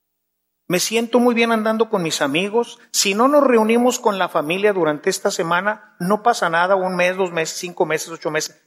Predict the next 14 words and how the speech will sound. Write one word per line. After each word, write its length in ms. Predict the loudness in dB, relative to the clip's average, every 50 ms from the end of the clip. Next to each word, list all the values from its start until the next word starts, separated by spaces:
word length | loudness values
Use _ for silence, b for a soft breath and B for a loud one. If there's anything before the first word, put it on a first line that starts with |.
| _ -2
no 160 | -2 0 0
pasa 240 | 0 -2 0 0 -2
nada. 600 | 0 0 0 2 0 -2 -4 -8 -16 _ _ _ _ _ _ _ _ _ _ _ _ _ _ _
No 180 | 0 4 4 4
la 200 | 6 4 2 2
necesitas, 1600 | 2 2 2 2 2 0 2 2 2 2 0 0 0 0 -2 0 0 0 0 0 -4 -6 -6 -6 -6 -8 -8 -12 -16 _ _ _ _ _ _ _ _
no 220 | 0 2 4 4 4
estás 920 | 2 -2 -6 0 2 2 4 4 2 0 -2 -4 -4 -8 -12 -20 _ _ _ _ _ _
unido, 640 | 2 2 2 4 2 2 2 2 2 2 2 2 4
no 160 | 4 2 2
se 180 | 2 2 2 2
han 140 | 2 2 0
creado 560 | -2 -2 -2 0 0 0 0 0 2 2 0
vínculos. 1120 | 2 2 2 2 2 0 -4 -4 0 2 2 4 6 4 4 4 2 -2 -8 -10 -12 -16